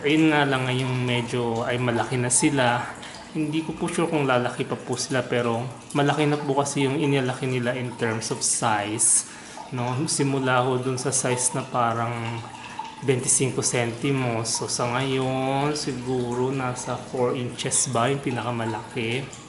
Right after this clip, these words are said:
Meron naman hong iilan na parang hindi din masyadong lumaki. Pero ang pansin ko po, dalawa pong klase sila. Yung isa po, yung mga medyo malalaki, sila po yung talagang all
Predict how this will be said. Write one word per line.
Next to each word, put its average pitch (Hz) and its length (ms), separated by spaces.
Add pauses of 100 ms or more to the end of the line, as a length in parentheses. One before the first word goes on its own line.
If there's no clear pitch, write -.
(1080)
Meron 180 240
naman 180 320
hong 170 240 (880)
iilan 156 480
na 131 80
parang 127 400
hindi 127 400
din 123 160
masyadong 117 560
lumaki. 120 400
Pero 147 320
ang 160 160
pansin 185 400
ko 160 160
po, 120 320 (1600)
dalawa 156 400
pong 147 400
klase 131 480
sila. 117 480 (480)
Yung 170 240
isa 170 240
po, 127 320
yung 143 160
mga 143 240
medyo 139 400
malalaki, 117 880
sila 127 300
po 123 260
yung 117 340
talagang 117 640
all 135 260